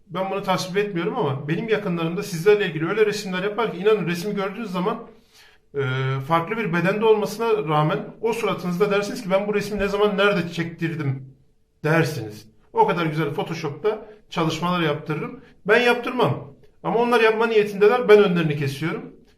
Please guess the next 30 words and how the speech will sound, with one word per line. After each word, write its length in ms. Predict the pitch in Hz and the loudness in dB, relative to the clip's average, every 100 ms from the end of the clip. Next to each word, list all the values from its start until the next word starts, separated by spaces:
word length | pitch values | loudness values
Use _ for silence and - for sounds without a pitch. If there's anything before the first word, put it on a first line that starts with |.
| _ | _
Lütfen 280 | 254 269 240 | -8 -6 2
böyle 180 | 226 220 | 4 4
şeylere 360 | 214 220 220 | 2 2 2
dikkat 260 | 190 214 220 | 0 0 2
edelim. 340 | 190 123 127 - - _ _ _ _ | 2 0 -4 -10 -18 _ _ _ _
Kimsenin 320 | - 185 208 | -10 0 0
onurunu, 460 | 196 196 196 196 196 | 2 -2 -2 -2 -4
gururunu 420 | 190 185 190 175 | -4 -4 -4 -2
rencide 300 | 180 165 170 | -2 -4 -4
edecek 280 | 180 - 175 | -6 -6 -8
şeyler 300 | 175 175 175 | -4 -2 0
yapmayalım. 540 | 170 180 175 139 110 - - _ - - - _ _ | 0 -2 -2 -2 -2 -8 -18 _ -20 -20 -20 _ _
Sadece 380 | 185 185 175 185 | 0 0 2 0
bana 200 | 196 165 | -2 -2
değil, 120 | 135 | -2
başkalarıyla 520 | 143 160 160 156 156 | -2 -2 -2 -2 -2
alakalı 340 | 151 156 165 | -2 -2 -4
da 40 | 170 | -2
yapıyorsunuz. 520 | 156 135 131 143 139 | -2 -4 -8 -8 -8
Bunları 260 | 185 190 190 | -4 -2 -2
yapmayalım. 560 | 202 175 135 - - - _ _ _ _ _ _ _ _ _ | -2 -2 -4 -6 -14 -20 _ _ _ _ _ _ _ _ _
Ee, 40 | 139 135 135 - | -10 -6 -6 -6
hep 160 | 165 156 | -10 -8
diyorsunuz 400 | 196 190 247 226 | -6 -6 -6 -4
ya, 100 | 151 | -4
düşmanlıklar 580 | 131 175 165 165 165 165 - - - _ _ _ _ _ - | -4 -2 -2 -2 -2 -6 -10 -20 -20 _ _ _ _ _ -14
mertçe 500 | 151 147 160 160 160 | -6 -2 -2 -2 0
olmalı, 300 | 147 143 143 | 0 2 0
onurluca 520 | 147 147 151 147 139 | 0 0 -2 -2 0
olmalı. 540 | 135 127 120 120 139 | 2 0 -6 -8 -10